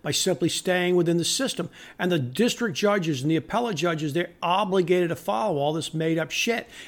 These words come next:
And then they're all totally brainwashed up by it as well. And they truly believe that they are geniuses and constitutional experts because they read the tea leaves and the fucking chicken bones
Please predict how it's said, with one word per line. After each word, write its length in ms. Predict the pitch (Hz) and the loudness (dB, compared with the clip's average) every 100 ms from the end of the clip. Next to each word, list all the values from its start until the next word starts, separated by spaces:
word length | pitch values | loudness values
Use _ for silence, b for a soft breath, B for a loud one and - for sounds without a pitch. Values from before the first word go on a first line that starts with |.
| - | -2
And 140 | 208 | 2
then 140 | 214 220 | 4 4
they're 120 | 214 | 2
all 400 | - 247 277 254 | 0 0 0 -4
totally 480 | - 240 - 254 220 | -4 0 0 2 0
brainwashed 760 | 151 233 339 311 196 160 - | 0 0 2 2 2 2 -2
up 180 | - - | -4 -6
by 220 | 160 175 202 | 0 2 2
it 100 | 214 | 2
as 100 | 156 | 2
well. 520 | 180 269 320 180 - B B | 2 2 0 -8 -10 B B
And 100 | - | -2
they 120 | 208 202 | 0 0
truly 500 | - 214 254 247 240 | -2 0 0 2 2
believe 800 | 170 196 208 254 262 185 123 B B B | 2 2 2 2 2 0 -4 B B B
that 140 | - 175 | -2 2
they 140 | 214 | 4
are 100 | 202 | 4
geniuses 840 | 147 127 196 247 247 208 - 175 139 | 2 2 4 4 4 2 2 0 0
and 140 | 151 | -4
constitutional 840 | - 180 220 202 185 208 202 196 175 | -2 -2 0 -2 -2 0 0 -2 -4
experts 520 | 208 226 - 185 160 | -2 -2 -2 -2 -4
because 340 | - 165 185 160 | -4 -4 -2 0
they 140 | 175 | 2
read 500 | 156 151 233 226 170 B B - | 0 2 2 2 -2 B B -10
the 80 | 202 | -8
tea 360 | - 262 294 | 0 6 6
leaves 360 | 294 185 170 127 | 8 8 6 4
and 120 | 165 | 2
the 60 | 156 | 2
fucking 420 | - 269 - 294 | 2 0 2 0
chicken 400 | - 311 269 190 | 0 0 0 2
bones 360 | 170 165 160 | 2 2 0